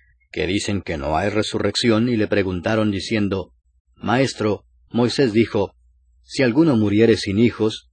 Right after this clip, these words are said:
su hermano se casará con su mujer y levantará descendencia a su hermano». Hubo pues entre nosotros siete hermanos.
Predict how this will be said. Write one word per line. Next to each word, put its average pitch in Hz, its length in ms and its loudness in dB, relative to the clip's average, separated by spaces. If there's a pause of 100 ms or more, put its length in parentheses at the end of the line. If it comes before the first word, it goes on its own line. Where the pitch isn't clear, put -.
(120)
su - 220 -4
hermano 95 420 0
se 120 180 -2
casará 87 440 -4
con 98 140 -4
su 98 120 -6
mujer 117 520 2 (120)
y 139 80 2
levantará 113 560 4
descendencia 120 720 2
a 117 40 0
su 135 120 -4
hermano». 135 400 -2 (1040)
Hubo 147 300 4
pues 107 260 2
entre 95 260 -2
nosotros 98 560 -2
siete 139 300 2
hermanos. - 580 -2